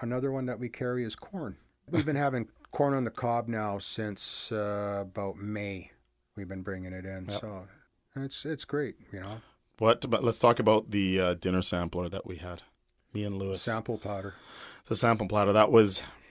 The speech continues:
Speaker 1: fe-,
Speaker 2: crazy.
Speaker 1: you fet your ma-, you, you found your match.
Speaker 2: I found my match. And the funny thing is, was, this is gonna sound very strange, I was oozing barbecue when I left there. Like, the
Speaker 1: <laughs>
Speaker 2: next morning, my shirt smelled like barbecue. I could smell barbecue, like, coming out of my face,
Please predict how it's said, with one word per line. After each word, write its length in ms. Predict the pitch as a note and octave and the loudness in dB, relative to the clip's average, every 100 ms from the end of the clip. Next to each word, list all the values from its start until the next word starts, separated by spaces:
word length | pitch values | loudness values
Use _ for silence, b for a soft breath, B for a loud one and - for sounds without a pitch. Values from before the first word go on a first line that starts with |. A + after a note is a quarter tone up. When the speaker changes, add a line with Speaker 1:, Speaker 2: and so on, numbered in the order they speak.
| B B _ - | B B _ -10
Speaker 1:
fe-, 60 | - | 2
Speaker 2:
crazy. 340 | G#2+ G2 F2+ | 6 6 6
Speaker 1:
you 60 | G#2 | 2
fet 220 | - B2+ | 0 -2
your 100 | A2 | -2
ma-, 180 | G#2 A#2 - | -6 -8 -8
you, 280 | A2+ A2+ A2 | -4 -2 -2
you 180 | G#2+ G2+ | -4 -6
found 280 | A#2+ A#2 | -4 -4
your 100 | G2+ | -4
match. 300 | G2+ A2+ A2 - | -6 -6 -6 -4
Speaker 2:
I 60 | |
found 220 | F#2+ A2+ A2 | 4 6 8
my 60 | |
match. 220 | G#2 E2+ | 6 2
And 100 | G#2+ | 2
the 60 | G#2 | 6
funny 220 | C#3 D3 | 10 10
thing 160 | C3+ B2+ | 10 8
is, 200 | G#2+ G2 | 6 2
was, 360 | F#2 F2 - - _ _ _ | 0 -2 -4 -12 _ _ _
this 120 | F2 - | -10 -8
is 60 | |
gonna 140 | - E2+ | -6 -6
sound 260 | F2 D#2 - | -6 -8 -4
very 180 | F2 E2+ | -4 -2
strange, 360 | - D2 D2+ - b b b b - | -6 -10 -10 -14 b b b b 4
I 100 | A2+ | 6
was 180 | A2+ - _ | 6 0 _
oozing 420 | C#3 B2+ A2+ G#2 F2+ | 6 8 8 6 6
barbecue 680 | F2+ F2+ F2 - D2+ D2+ D2 - | 4 4 4 -2 -6 -6 -8 -8
when 160 | F2 | -2
I 60 | E2 | -2
left 280 | D#2 D#2 - | 0 -2 -2
there. 220 | B1 A#1 _ b - - | -6 -6 _ b -6 2
Like, 300 | E3+ F#2+ - | 6 6 6
the 80 | A#2 | 6
Speaker 1:
<laughs> 100 | A#2 | 8
Speaker 2:
next 220 | B2 - A2+ | 8 6 4
morning, 520 | A#2 A#2 A2+ A#2 C3+ b b b b b _ - | 6 8 8 6 2 b b b b b _ -2
my 180 | A2 A2 | 4 6
shirt 400 | - - B2+ C3 | 6 8 8 6
smelled 240 | - A2+ | 4 6
like 180 | A2 G2 | 6 6
barbecue. 560 | G#2+ G2+ F#2+ - F#2+ B2 | 6 6 6 0 -2 0
I 60 | A#2+ | -4
could 140 | - | -6
smell 300 | - A2 A2 A2 | -4 4 6 8
barbecue, 460 | A2 A2+ G#2+ G2+ | 8 8 6 0
like, 120 | F2+ F2 | -4 -2
coming 220 | G#2+ G2 | 0 2
out 120 | F#2+ | 2
of 40 | |
my 80 | F2 | 0
face, 360 | E2 E2+ F#2+ | -2 -2 -2